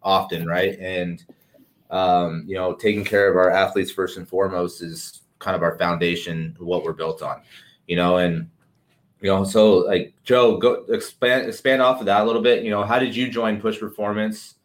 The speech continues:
How are you here? Why are you here? Wh-, how long have you been a coach for?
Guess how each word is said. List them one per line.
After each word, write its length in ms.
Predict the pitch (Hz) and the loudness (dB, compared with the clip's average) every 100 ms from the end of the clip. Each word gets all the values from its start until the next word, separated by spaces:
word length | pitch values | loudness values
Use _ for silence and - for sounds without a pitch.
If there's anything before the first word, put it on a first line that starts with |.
| _ _ | _ _
How 180 | - 110 | 0 2
are 80 | 110 | 4
you 200 | 107 104 | 2 2
here? 260 | 104 104 | 2 2
Why 240 | 98 101 101 | 4 4 4
are 40 | |
you 200 | 101 101 | 4 0
here? 420 | 98 98 98 98 | 0 0 0 -2
Wh-, 180 | 95 90 | -4 -6
how 120 | 104 | 0
long 140 | 104 104 | 2 2
have 100 | 101 | -2
you 40 | |
been 140 | 98 95 | -4 -4
a 80 | |
coach 280 | 92 98 95 | -2 -2 -2
for? 440 | - 101 98 101 | -6 -2 -2 -2